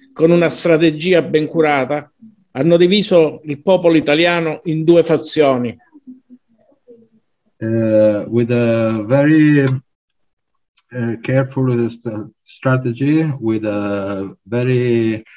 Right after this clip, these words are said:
Speaker 2: in a very, uh, wise way,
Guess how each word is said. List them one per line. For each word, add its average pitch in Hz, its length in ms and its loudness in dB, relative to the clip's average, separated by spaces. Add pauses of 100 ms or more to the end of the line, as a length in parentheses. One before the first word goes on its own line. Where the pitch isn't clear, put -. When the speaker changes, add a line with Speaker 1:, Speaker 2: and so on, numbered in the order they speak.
(320)
Speaker 2:
in 113 180 -4
a 113 80 -4
very, 123 320 0
uh, 107 560 -2
wise 120 540 -4 (120)
way, 127 480 0